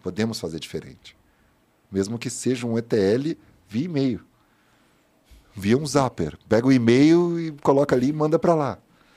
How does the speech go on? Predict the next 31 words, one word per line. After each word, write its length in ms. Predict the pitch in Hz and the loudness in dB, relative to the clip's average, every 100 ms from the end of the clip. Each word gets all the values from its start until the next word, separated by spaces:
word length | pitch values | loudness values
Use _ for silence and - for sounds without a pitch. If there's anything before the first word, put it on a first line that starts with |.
| _ _ _ _ _ _ _ | _ _ _ _ _ _ _
Pega 160 | 101 101 | 0 0
o 60 | |
dado, 340 | 110 110 131 139 | 2 4 4 2
decompõe 560 | 131 - 117 - 110 | -2 -2 -2 2 4
ali, 200 | 104 104 | 4 4
seja 300 | 113 107 101 | 2 0 0
lá 140 | 95 98 | 2 0
num 160 | 98 | -2
Pandas 500 | 82 - 120 135 104 | -2 2 2 2 -2
da 140 | 87 90 | -2 -4
vida, 260 | 85 104 | -4 -6
num 140 | 92 85 | -6 -12
Python, 840 | - 117 127 113 117 104 104 110 117 _ _ _ - | -2 0 2 0 0 0 -2 -8 -14 _ _ _ -8
né? 320 | 92 104 147 | -2 -2 -2
E 80 | 131 | -4
coloca 400 | - 98 104 107 | 0 2 2 0
ali 120 | 101 | -2
bonitinho 520 | 98 101 90 - 107 | -4 -6 -6 -6 -4
ali, 320 | 98 95 120 135 | -4 -2 -2 -2
num, 300 | 104 101 104 | -4 -6 -10
pô, 360 | 104 131 151 | -6 -4 -2
e 80 | 147 | -4
manda 260 | 147 147 143 | -6 -6 -4
pra 100 | 147 | -4
algum 160 | 135 | -8
lugar. 380 | 147 127 131 127 _ _ _ _ _ _ _ _ _ _ _ _ _ _ _ _ _ _ _ | -10 -8 -10 -12 _ _ _ _ _ _ _ _ _ _ _ _ _ _ _ _ _ _ _
Nós 100 | 101 | -6
estamos 240 | - 165 120 | -6 -6 -8
numa 160 | 92 | -8
experimentação 720 | 82 - 85 85 85 - 80 | -8 -8 -8 -8 -10 -10 -12
gigantesca. 640 | 76 76 73 71 71 - | -14 -14 -16 -16 -20 -20